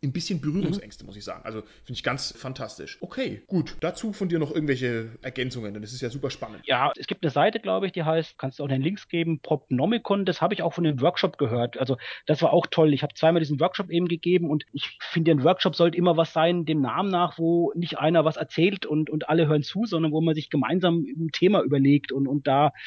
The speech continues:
Speaker 2: Lösungen und, und Möglichkeiten diskutiert. Und da habe ich tolle, tolle Ideen auch von so diesen beiden Workshops bekommen über die Props-Einsatz. Eine super Idee
Speaker 1: Mhm.
Speaker 2: war zum Beispiel, wenn man so ein Detektivabenteuer hat, so quasi Polizeiermittlung,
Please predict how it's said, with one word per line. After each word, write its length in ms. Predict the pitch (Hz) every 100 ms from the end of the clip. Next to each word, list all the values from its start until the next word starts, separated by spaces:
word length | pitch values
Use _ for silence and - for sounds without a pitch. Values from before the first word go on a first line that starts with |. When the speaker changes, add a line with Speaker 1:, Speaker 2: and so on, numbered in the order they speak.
| - -
Speaker 2:
Lösungen 580 | 135 135 196 185 175 165
und, 120 | 156
und 140 | 156 165
Möglichkeiten 500 | 196 196 - 143 135
diskutiert. 500 | 135 139 - 135 123
Und 120 | 123
da 100 | 113
habe 120 | 139
ich 140 | 143 -
tolle, 240 | 180 190
tolle 200 | - 175
Ideen 340 | 151 151 170 202
auch 160 | 180
von 200 | - 170
so 180 | 160 160
diesen 240 | 156 151 147
beiden 260 | 151 156
Workshops 340 | 151 175 185 -
bekommen 380 | 170 - 165 160
über 100 | 156
die 120 | 156
Props-Einsatz. 680 | - - - 165 160 175 -
Eine 300 | - 120 170
super 360 | 156 - 220 202
Idee 300 | 160 160 175
Speaker 1:
Mhm. 40 |
Speaker 2:
war 200 | 156 156
zum 180 | - 170
Beispiel, 360 | 143 160 - 143
wenn 80 | 147
man 120 | 143
so 140 | 147
ein 240 | 147 139 -
Detektivabenteuer 1040 | 151 147 - 220 - 131 135 - 139 135
hat, 180 | 160 -
so 120 | 151
quasi 340 | - 139 139
Polizeiermittlung, 960 | 143 - 147 - 190 190 131 135 156 165